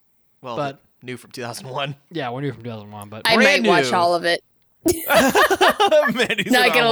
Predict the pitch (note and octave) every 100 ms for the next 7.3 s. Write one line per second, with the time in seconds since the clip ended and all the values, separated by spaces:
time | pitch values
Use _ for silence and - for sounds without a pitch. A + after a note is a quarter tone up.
0 | A3+ B3 A3 B3 - C4 - - C#3+ -
1 | G3+ - - G#3+ F3+ G3+ C#4+ G#3 B2+ B2+
2 | E3+ G#2 G#2+ G#2 A2+ A2 A2+ B2 B2 -
3 | D4 F4+ A4 D#4 F4+ G4+ E4+ G4 - -
4 | - A4+ B4 - A4 G#4 D#4 E4+ F#4 E4+
5 | D4+ B3+ E4+ F4 F#4+ D4+ - - _ -
6 | C#3 - G3+ D3 B2+ B2+ B2+ C3+ C#3+ -
7 | A2+ -